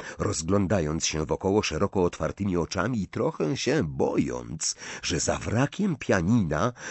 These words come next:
albo za przewróconą sofą zobaczy coś okropnego. Ale ciała nigdzie nie było. „E, może się bronił i, i gdzieś go wywlekli, co, panie profesorze?”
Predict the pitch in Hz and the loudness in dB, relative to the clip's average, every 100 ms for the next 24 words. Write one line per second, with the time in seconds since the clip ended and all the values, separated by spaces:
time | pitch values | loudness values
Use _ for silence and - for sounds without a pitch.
0 | - 82 80 98 98 - 98 104 - 131 | -6 -4 -2 -2 -2 -2 0 0 0 -2
1 | 120 - 110 110 123 120 - - - - | -2 2 2 2 2 0 -2 -14 -8 -4
2 | 90 87 95 95 - 85 - 78 - - | -2 -2 -4 -6 -4 -2 -2 -4 -6 -8
3 | - 50 50 50 50 _ _ _ _ - | -10 -14 -14 -14 -16 _ _ _ _ -8
4 | - 101 127 165 180 - 95 85 78 73 | -4 2 4 2 2 0 2 4 4 4
5 | 76 92 117 - - 73 87 104 120 113 | 2 0 -2 -8 -10 -2 4 6 6 4
6 | 113 135 165 156 196 180 - 50 50 50 | 0 0 -2 -2 -4 -4 -6 -6 -10 -10
7 | - _ - - - - 92 101 104 73 | -14 _ -18 -16 -16 -4 0 2 2 -2
8 | 73 78 78 - - 76 107 147 160 120 | -6 -4 -4 -4 -4 2 4 6 4 2
9 | 101 104 - - - - 92 82 85 87 | 2 0 -4 -14 -14 -2 0 0 -4 -6
10 | 95 113 87 95 95 110 131 160 - 98 | 2 2 2 0 0 4 4 4 0 -4
11 | 92 - 127 117 - 120 139 139 - 151 | -2 2 4 4 2 -2 -2 -2 -4 -2
12 | - 69 - 69 | -2 -2 -2 -2